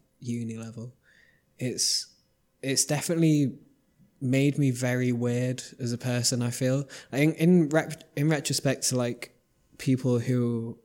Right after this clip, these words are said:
I kind of work with or people who haven't necessarily had a fine art education,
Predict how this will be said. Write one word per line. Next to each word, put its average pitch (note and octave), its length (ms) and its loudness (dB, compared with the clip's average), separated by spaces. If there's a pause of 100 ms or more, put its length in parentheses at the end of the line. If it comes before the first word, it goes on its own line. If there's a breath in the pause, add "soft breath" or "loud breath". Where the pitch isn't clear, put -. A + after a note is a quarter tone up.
(160)
I A#2+ 220 -4
kind A#2+ 240 -4
of A2+ 80 -2
work B2 380 -2
with A#2 360 -8 (680 soft breath)
or B2 140 -2
people A#2+ 260 -2
who A#2+ 160 -2
haven't A#2 380 -4
necessarily A#2 560 -2
had A#2+ 120 -6
a A#2 60 -6
fine A#2 260 -4
art A#2 220 -8
education, B2 760 -6